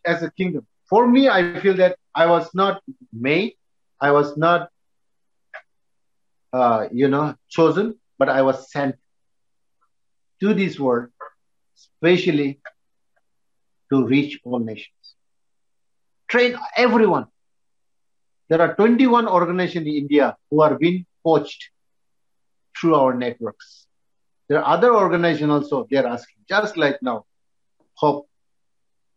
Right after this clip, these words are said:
Global Hope India, right? I'm coming.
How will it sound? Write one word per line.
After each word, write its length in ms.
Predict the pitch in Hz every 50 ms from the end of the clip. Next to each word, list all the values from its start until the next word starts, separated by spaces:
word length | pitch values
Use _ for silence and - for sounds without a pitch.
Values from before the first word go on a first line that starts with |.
| _ _ _ - 120
Global 260 | 135 139 147 147 135
Hope 180 | 143 139 139
India, 320 | 135 131 127 139 175 185 175
right? 280 | 120 139 180 226 233 - _ _ _ _ _ _ _ _ _ _ _ _ _ _ _ _ _ _ _
I'm 140 | - 139 131
coming. 300 | - 139 127 120 113 -